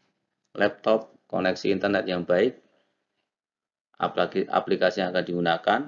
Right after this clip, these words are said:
ini nanti akan diinformasikan kemudian. Dan pastikan juga mahasiswa telah bergabung di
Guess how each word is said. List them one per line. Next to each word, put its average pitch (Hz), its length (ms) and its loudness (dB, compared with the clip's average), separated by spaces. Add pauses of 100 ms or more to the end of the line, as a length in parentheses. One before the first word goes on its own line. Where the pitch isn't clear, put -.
(100)
ini 92 80 -6
nanti 90 240 -4
akan 85 240 -6
diinformasikan 85 720 -8
kemudian. 80 640 -14 (880)
Dan 104 320 2
pastikan 104 400 -2
juga 113 560 -2
mahasiswa 104 960 -2 (320)
telah 104 320 2
bergabung 120 880 -2 (720)
di 90 320 -4